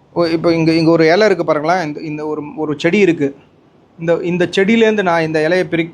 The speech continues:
பிக்க மாட்டேன். இந்த, இந்த இலையை பிக்கிறதுக்கு எவ்வளோ எஃபர்ட் தேவையோ, அதை விட கம்மியான எஃபர்ட் உலகத்தை படைப்பதற்கும் அழிப்பதற்கும் இறைவனுக்கு தேவை. அப்படிப்பட்ட இறைவனை நாம்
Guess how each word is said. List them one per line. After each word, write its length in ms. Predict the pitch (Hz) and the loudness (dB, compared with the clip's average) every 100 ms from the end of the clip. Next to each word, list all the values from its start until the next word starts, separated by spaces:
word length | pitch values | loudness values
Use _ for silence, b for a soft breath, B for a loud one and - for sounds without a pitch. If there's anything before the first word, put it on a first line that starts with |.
| - | -12
பிக்க 180 | 156 180 | -6 -4
மாட்டேன். 280 | 151 147 | -2 -4
இந்த, 120 | 180 180 | -2 0
இந்த 320 | 180 190 190 | 0 0 2
இலையை 520 | 196 220 262 254 - | 2 2 2 0 -2
பிக்கிறதுக்கு 580 | 226 254 240 220 214 214 | -4 0 -2 -4 -4 0
எவ்வளோ 520 | 196 214 233 214 202 | 0 2 2 2 2
எஃபர்ட் 480 | 175 185 214 202 185 | -2 -2 -4 -4 -4
தேவையோ, 440 | 175 165 170 196 | -2 0 2 2
அதை 340 | 165 175 214 233 | 2 2 2 2
விட 500 | 208 180 208 226 - _ _ _ _ _ _ _ | 2 4 4 2 -2 _ _ _ _ _ _ _
கம்மியான 600 | 196 220 247 247 240 220 | -2 0 2 4 4 2
எஃபர்ட் 220 | - 214 | 0 0
உலகத்தை 600 | 196 190 190 185 190 180 - | 0 0 0 -2 -2 -4 0
படைப்பதற்கும் 680 | 165 180 185 170 170 165 180 | 0 2 2 2 0 0 -2
அழிப்பதற்கும் 640 | 160 160 165 165 165 170 | -2 -2 -2 -2 -2 -6
இறைவனுக்கு 480 | 151 151 151 139 143 | -2 -2 -4 -6 -4
தேவை. 340 | 135 131 123 113 - _ _ _ _ b _ | -2 -2 -4 -8 -20 _ _ _ _ b _
அப்படிப்பட்ட 680 | 139 - 214 220 - 170 170 | -4 0 0 0 -2 0 2
இறைவனை 560 | 165 180 180 165 147 | 4 4 4 2 0
நாம் 480 | 143 139 160 190 | 2 2 0 -2